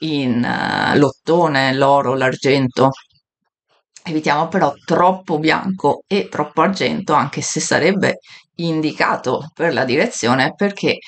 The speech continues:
il bianco e l'argento tendono a essere dei colori molto determinati, non so se è il termine giusto, ma che comunque sono più consigliati per delle zone di lavoro e di concentrazione piuttosto che per le zone di riposo.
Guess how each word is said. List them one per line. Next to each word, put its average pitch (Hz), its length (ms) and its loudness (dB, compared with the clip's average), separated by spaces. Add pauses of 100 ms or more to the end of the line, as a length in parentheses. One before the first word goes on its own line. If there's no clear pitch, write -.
(560)
il 233 160 0
bianco 165 600 0
e 190 140 4
l'argento 175 580 2
tendono 170 340 4
a 170 100 4
essere 156 380 -2
dei 233 240 2
colori 196 680 4
molto 175 880 4 (280)
determinati, 160 920 0
non 185 160 4
so - 100 0
se 214 160 2
è 185 220 2
il 240 60 4
termine 165 480 0
giusto, 160 440 0 (240)
ma 190 140 -2
che 190 140 -6
comunque 208 520 4
sono 170 240 0
più 185 160 2
consigliati 156 800 2
per 156 300 2 (120)
delle 156 320 4
zone 160 380 0
di 147 140 0
lavoro 147 420 4
e 127 80 4
di 123 80 -2
concentrazione 123 840 0
piuttosto 110 400 -6
che - 140 -6
per 131 160 0
le 135 180 2
zone 143 240 2
di 147 120 0
riposo. 156 580 0